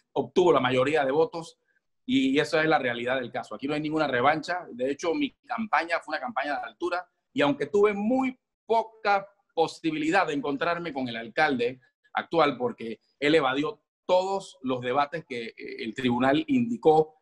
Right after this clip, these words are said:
nunca fue a ningún, a ningún debate, pues, eh, realmente poco contacto tuve yo con él. No hay ningún tipo de revancha. Esto no es personal. Esto no es personal. Esto es un mensaje a la clase política,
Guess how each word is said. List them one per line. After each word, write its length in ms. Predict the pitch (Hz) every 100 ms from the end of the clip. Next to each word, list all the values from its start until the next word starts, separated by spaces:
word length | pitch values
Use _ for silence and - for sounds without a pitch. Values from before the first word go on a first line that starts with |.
| _ _ _
nunca 420 | 135 160 185 190 147
fue 220 | 170 175
a 60 |
ningún, 360 | 139 127 147 147
a 80 | 123
ningún 260 | 120 127 143
debate, 460 | 143 139 120 156 _ _ _ _ _
pues, 540 | - 147 131 123 - _
eh, 280 | 123 120 117
realmente 680 | 117 135 131 147 196 214 185 139 _
poco 220 | 170 180
contacto 400 | 165 139 156 151
tuve 180 | 147 143
yo 80 | 127
con 140 | 127
él. 100 | 180
No 100 | 147
hay 120 | 160
ningún 260 | 165 165 180
tipo 260 | 185 175 -
de 60 |
revancha. 320 | 131 190 - - _ _ _
Esto 180 | 147 196
no 60 | 208
es 60 |
personal. 440 | - 208 175 208 - _ _ _ _
Esto 140 | 180
no 60 | 185
es 60 |
personal. 360 | 196 180 160 135
Esto 180 | 113 165
es 80 | 185
un 60 |
mensaje 560 | 175 160 - 175 180 196 _ _
a 80 | -
la 120 | -
clase 260 | 156 165 180
política, 680 | 123 156 - 135 143 147